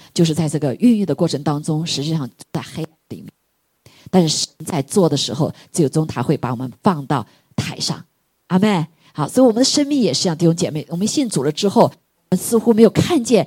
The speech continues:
哇，一个光明之子，神给我们看见好像很光耀、光彩耀人的，似乎没有，对不对？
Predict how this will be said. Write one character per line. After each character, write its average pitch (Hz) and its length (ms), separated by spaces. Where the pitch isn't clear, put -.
哇， 226 340
一 196 40
个 196 80
光 262 240
明 247 200
之 254 180
子， 190 260
神 233 380
给 226 180
我 226 100
们 196 220
看 240 260
见 220 160
好 185 160
像 208 160
很 175 180
光 233 280
耀、 208 220
光 233 160
彩 170 200
耀 196 260
人 160 240
的， 147 240
似 - 160
乎 269 140
没 185 240
有， 180 280
对 220 100
不 202 60
对？ 196 160